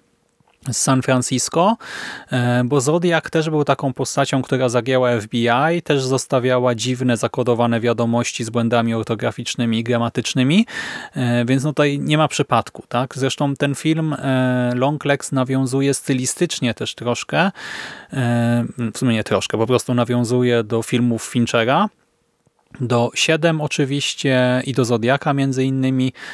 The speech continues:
może i do innych, ale no ja tutaj innych, e, nawiązań jakoś nie wyłapałem. I ciągnąc ten wątek,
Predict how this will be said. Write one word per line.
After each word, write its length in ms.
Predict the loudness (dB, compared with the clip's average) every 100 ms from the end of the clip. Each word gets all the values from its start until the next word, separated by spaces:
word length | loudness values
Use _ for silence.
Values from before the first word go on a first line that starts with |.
| -10 -2
może 280 | 0 2
i 80 | 2
do 100 | 2
innych, 440 | 2 4 2 0 -2
ale 640 | 0 0 0 0 -4 -8 -14 -14
no 240 | -8 -2
ja 140 | 0 0
tutaj 500 | 0 -2 0 -2 -6 -12 _ -20 -18 -18 -4
innych, 420 | 2 4 4 0 -6
e, 260 | -4 -2 0
nawiązań 460 | 2 2 2 0
jakoś 280 | 0 -4 -2
nie 120 | 0
wyłapałem. 580 | 4 2 4 2 4 2 -2 -16 -14 -12 -12 -12 -14 -14 -16 -18 -16 -10
I 120 | -4
ciągnąc 400 | 0 2 0 0
ten 160 | 0
wątek, 420 | 2 2 0 0